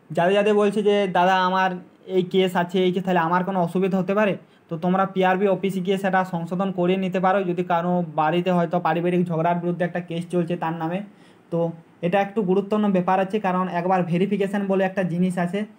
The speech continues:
তো সেই ভেরিফিকেশনের সময় তার আগেই সেটা তোমরা মিটিয়ে নেওয়ার চেষ্টা করো। তো ডাব্লিউ পুলিশে ফাইনাল মেরিট লিস্টে শর্টলিস্টেড হয়ে যাওয়ার পর কোনো ক্যান্ডিডেটকে কিন্তু বাদ দেয় না। এত ধরে আমার কাছে রিপোর্ট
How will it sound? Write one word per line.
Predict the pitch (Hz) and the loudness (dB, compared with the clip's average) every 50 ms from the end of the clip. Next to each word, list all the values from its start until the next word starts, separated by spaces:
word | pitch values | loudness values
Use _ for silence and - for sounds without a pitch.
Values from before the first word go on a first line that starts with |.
| - - - _ - | -20 -20 -12 _ -4
তো | 180 | -4
সেই | 180 185 185 185 | 0 0 0 0
ভেরিফিকেশনের | 165 170 175 180 180 196 185 202 202 208 196 196 196 | 0 0 0 0 0 0 -2 -2 -2 -4 -4 -6 -6
সময় | 196 196 185 196 202 202 | -6 -4 -4 -4 -4 -2
তার | 196 180 180 175 | 0 0 2 2
আগেই | 175 170 190 196 196 190 | 0 0 -2 -2 -2 -4
সেটা | 185 - 180 180 180 180 | -4 -6 -4 -2 -2 -2
তোমরা | 180 180 180 180 180 175 175 | -2 -2 -2 -2 0 0 -2
মিটিয়ে | 170 175 170 170 170 190 190 | -2 -4 -6 -6 -2 -2 -2
নেওয়ার | 190 190 190 185 | 0 0 0 -2
চেষ্টা | 190 175 160 - - 180 | -2 -6 -6 -2 0 0
করো। | 175 190 202 226 233 - - - - - - _ - | 2 2 0 -2 -4 -8 -14 -20 -20 -20 -20 _ -4
তো | - 170 160 160 151 - - - - _ _ _ _ _ _ _ - 160 | 0 2 2 2 0 -2 -6 -14 -20 _ _ _ _ _ _ _ -6 -4
ডাব্লিউ | 160 156 175 196 196 | -2 2 2 2 4
পুলিশে | 180 202 202 202 208 214 | 4 2 2 2 0 -2
ফাইনাল | 214 - - 170 170 185 202 202 | -4 -4 -4 -2 0 0 0 0
মেরিট | 202 190 196 196 | 0 0 2 2
লিস্টে | 196 196 196 214 202 | 2 0 0 -2 -2
শর্টলিস্টেড | - 180 170 175 180 185 180 - 202 185 190 | 0 0 2 4 4 2 2 0 0 0 2
হয়ে | 185 175 | 2 2
যাওয়ার | 185 185 185 180 | 4 2 2 0
পর | 180 214 208 | 0 -2 -4
কোনো | 208 - 175 175 185 | -4 -4 -2 -2 -2
ক্যান্ডিডেটকে | 180 180 175 165 165 170 190 185 180 - 196 | -2 -2 -2 -2 0 2 0 0 0 -2 -4
কিন্তু | 190 196 190 190 175 233 240 240 - - _ _ _ - | -2 -2 -2 0 0 0 -2 -2 -6 -14 _ _ _ -12
বাদ | 147 135 156 156 170 170 160 | -6 -2 0 2 2 0 0
দেয় | 151 156 143 143 | -2 -4 -4 -4
না। | 143 135 131 - - | -6 -8 -8 -10 -8
এত | 147 - 165 | -6 -4 -2
ধরে | 165 175 175 185 | 0 2 2 2
আমার | 180 175 175 175 | 2 2 2 0
কাছে | 175 175 175 175 185 180 | -2 -2 -4 -2 -2 0
রিপোর্ট | 160 160 160 170 180 180 | 0 -2 -2 -2 -2 -2